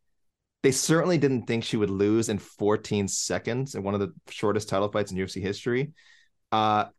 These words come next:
she beat him. She was coming off wins over Amanda Nunes and Miesha Tate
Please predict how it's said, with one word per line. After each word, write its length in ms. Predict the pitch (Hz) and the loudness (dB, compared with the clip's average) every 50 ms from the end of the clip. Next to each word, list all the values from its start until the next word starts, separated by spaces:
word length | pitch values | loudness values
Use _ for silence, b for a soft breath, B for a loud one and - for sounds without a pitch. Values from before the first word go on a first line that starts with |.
| _ _ _ | _ _ _
she 200 | - - - - | -8 -4 -4 -2
beat 180 | - 226 233 208 | 0 0 0 2
him. 180 | 143 135 139 143 | 2 2 0 0
She 160 | 156 - 277 294 | 0 2 4 4
was 120 | 277 196 | 4 4
coming 200 | - 208 208 196 | 4 4 4 4
off 120 | 170 151 | 4 4
wins 160 | 165 170 170 160 | 2 2 4 4
over 220 | 156 147 139 143 | 4 4 4 2
Amanda 480 | - 120 117 117 123 139 175 214 214 170 | 2 2 0 0 0 2 2 4 4 4
Nunes 400 | 139 143 147 135 120 107 101 - | 4 4 4 4 4 2 2 0
and 180 | - 110 110 | -2 -2 0
Miesha 240 | 117 127 - 117 101 | 0 0 0 0 -2
Tate 360 | - - - 117 92 78 - | -2 -2 -2 -2 -2 -2 -6